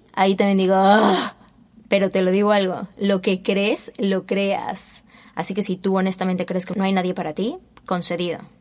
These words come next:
no lo habrá. Otra falsa creencia es que no eres bueno para nada. Y eso a lo mejor es porque tu mamá te lo decía, pero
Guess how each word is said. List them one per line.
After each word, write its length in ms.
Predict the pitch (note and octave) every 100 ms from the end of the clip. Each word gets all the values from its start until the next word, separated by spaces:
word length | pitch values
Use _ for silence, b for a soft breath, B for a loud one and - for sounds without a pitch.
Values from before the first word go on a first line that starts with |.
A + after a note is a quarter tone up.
| _
no 180 | F#3+ F#3+
lo 80 | F3+
habrá. 280 | E3 D#3 - _ _ _
Otra 280 | G#3+ G3 G3+
falsa 240 | G3 G#3+
creencia 680 | G#3 F3 F3+ F3+ G#3 G3 F3+
es 360 | F#3 G3 G3 -
que 160 | F#3+
no 100 | F#3+
eres 200 | G#3 A3
bueno 300 | G#3 G#3+ A3
para 200 | G#3+ F3+
nada. 440 | E3 F3+ F3 D#3+ - _ _
Y 80 | -
eso 140 | A#3 D#4+
a 20 |
lo 80 | C4+
mejor 220 | G3+ G#3+
es 100 | A3+
porque 220 | G#3+ F#3+
tu 100 | F#3
mamá 220 | F3+ F#3
te 100 | F#3
lo 80 | G3
decía, 440 | E3+ - F#3+ F3
pero 500 | - F3 F3 E3 F#3